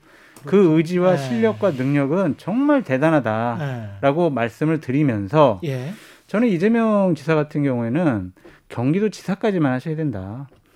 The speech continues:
Speaker 1: 대통령이라는 <laughs> 국가 최고 지도자가 되기에는
Speaker 2: 어.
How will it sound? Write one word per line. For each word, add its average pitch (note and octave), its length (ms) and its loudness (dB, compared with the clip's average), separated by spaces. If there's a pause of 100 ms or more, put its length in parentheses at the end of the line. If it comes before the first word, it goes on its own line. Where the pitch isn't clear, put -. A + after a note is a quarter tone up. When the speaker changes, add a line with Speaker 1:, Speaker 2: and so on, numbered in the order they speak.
(300)
Speaker 1:
대통령이라는 F#3+ 760 6
<laughs> - 0 -
국가 D#3 880 6
최고 B3+ 240 2
지도자가 E3+ 500 4
되기에는 C#3 840 4
Speaker 2:
어. D#3+ 480 0